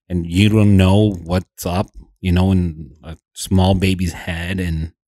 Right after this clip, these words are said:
she's been puking for the past hour, and you're like, "What's gonna happen?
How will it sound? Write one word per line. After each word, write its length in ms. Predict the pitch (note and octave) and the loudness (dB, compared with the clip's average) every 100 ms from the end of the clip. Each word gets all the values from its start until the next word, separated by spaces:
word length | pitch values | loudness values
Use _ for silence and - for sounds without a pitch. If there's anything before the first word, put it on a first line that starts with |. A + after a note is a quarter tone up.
| _ _ | _ _
she's 160 | - F#2 | -14 -8
been 160 | F2 E2 | -6 -6
puking 420 | - F2+ - G#2 | -4 -4 -2 0
for 100 | G2+ | 0
the 100 | F#2 | -2
past 360 | - F2 - E2 | -4 -6 -6 -8
hour, 380 | E2 F#2 F#2+ | -4 -4 -2
and 280 | F#2 E2 D#2+ - _ _ _ _ _ _ - | -4 -6 -12 -18 _ _ _ _ _ _ -4
you're 100 | F#2+ | -2
like, 180 | E2+ _ _ | -2 _ _
"What's 680 | E3 G#2+ G2+ G2 G#2 G#2 - | -14 -6 0 4 4 2 0
gonna 260 | G#2 G2+ F2 | 2 4 4
happen? 500 | F#2 F2+ E2 C2 | 2 0 -2 -6